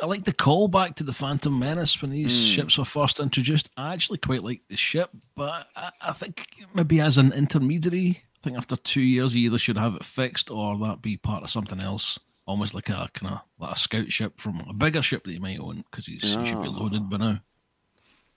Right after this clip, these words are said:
Speaker 2: Where was he gonna put, uh, I G eighty-eight or whatever he was called? Where, where the hell was that gonna
Speaker 1: Yeah,
Speaker 2: figure
Speaker 1: that
Speaker 2: into
Speaker 1: doesn't make
Speaker 2: this?
Speaker 1: any sense at all, does it?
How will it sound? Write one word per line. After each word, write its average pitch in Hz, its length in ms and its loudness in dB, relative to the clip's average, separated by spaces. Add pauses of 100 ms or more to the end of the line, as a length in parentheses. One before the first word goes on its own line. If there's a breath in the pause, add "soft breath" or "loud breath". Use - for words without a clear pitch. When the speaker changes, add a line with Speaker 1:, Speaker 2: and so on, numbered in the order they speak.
(640 soft breath)
Speaker 2:
Where 208 240 8
was 240 200 2
he 214 80 4
gonna 165 240 6
put, - 480 4
uh, 113 340 10
I 113 220 4
G 104 240 2
eighty-eight 104 680 4
or 113 60 0
whatever 107 300 2
he 113 60 2
was 110 120 -2
called? 113 460 -4
Where, 147 140 4
where 160 180 2
the 180 100 0
hell 170 180 4
was 151 120 0
that 131 180 0
gonna 120 140 2
Speaker 1:
Yeah, 185 60 6
Speaker 2:
figure 185 160 6
Speaker 1:
that 170 80 6
Speaker 2:
into 127 100 2
Speaker 1:
doesn't 170 180 8
make 151 80 4
Speaker 2:
this? 160 80 4
Speaker 1:
any 160 80 6
sense 151 460 6
at - 140 -8
all, 120 60 -2
does 139 380 4
it? 175 80 2